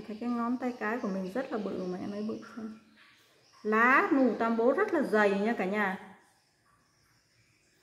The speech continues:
Đặc biệt nù tam bố lá rất là dày. Thắt ngọn, một thời gian sẽ rụng lá. Thắt ngọn tức là ngọn nó không còn đi nữa này cả nhà ơi.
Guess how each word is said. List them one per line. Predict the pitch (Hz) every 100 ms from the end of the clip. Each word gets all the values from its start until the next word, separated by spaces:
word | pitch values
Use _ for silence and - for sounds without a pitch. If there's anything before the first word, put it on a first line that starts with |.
| -
Đặc | 202 -
biệt | 208 208
nù | 208 196
tam | 220 220
bố | 220 240
lá | 254
rất | 269 339 262
là |
dày. | 190 190 180 170 - - - _ _ _ _ _ _ _ _ _
Thắt | 262 269
ngọn, | 254 240 - - - - - -
một | 196 -
thời | 202 190
gian | 214 226 220
sẽ | -
rụng | 247 185
lá. | 196 196 214 277 - - - _ _ _
Thắt | 269 -
ngọn | 262 - 196
tức | 262 311
là |
ngọn | 233 202 196
nó | 220
không | 311 269
còn | 226 208
đi | 233
nữa | 233 240
này | 262 185
cả |
nhà | 190 208
ơi. | 208 214